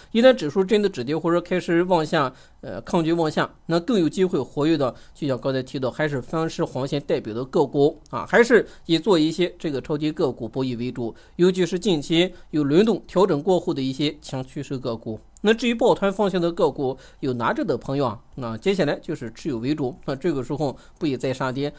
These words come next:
能短做的接下来更是可以逢低打个短啊，这也是给大家，呃，一定的参考吧。还是一个啊，行情无论怎么走，就像那说的，你一定要自己的一些认知圈啊，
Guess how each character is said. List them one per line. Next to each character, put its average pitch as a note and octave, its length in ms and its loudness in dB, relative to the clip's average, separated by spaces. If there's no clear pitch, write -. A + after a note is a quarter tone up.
能 A3+ 200 6
短 D#3+ 360 2
做 A#3+ 220 6
的 D3 140 2
接 A3+ 160 -4
下 G3+ 140 -2
来 D#3 80 2
更 G#3 120 0
是 B2+ 140 -4
可 - 100 -10
以 D#3+ 80 0
逢 D3 280 -4
低 F3+ 240 0
打 - 140 -14
个 C#3 100 -8
短 A2+ 240 -8
啊， A#2+ 140 -6
这 A#2 120 -6
也 C#3 100 0
是 D3 100 -6
给 D3 140 -6
大 A#2+ 140 -4
家， C#3 280 0
呃， A2+ 280 -8
一 A#2+ 120 -4
定 C#3 140 -4
的 B2 60 -4
参 C3 240 -6
考 A#2+ 140 -6
吧。 A#2 100 -2
还 D#3+ 220 -2
是 C4+ 100 0
一 G#3 80 4
个 E3 140 6
啊， E3 100 6
行 G3+ 240 2
情 A3 280 2
无 G3+ 160 -2
论 G#3 100 2
怎 D#3 120 -4
么 D#3+ 140 0
走， D#3+ 400 2
就 G3 120 -4
像 E3+ 180 2
那 C#3+ 100 0
说 E3 180 -2
的， D#3 220 0
你 D3 140 -4
一 F#3+ 80 -2
定 A#3 140 2
要 C#3 360 4
自 A#3 140 -10
己 D3 100 -4
的 C#3 60 -8
一 E3 40 -4
些 G3 140 0
认 F#3+ 260 0
知 F3 140 -8
圈 F#3 380 -2
啊， G2 100 -4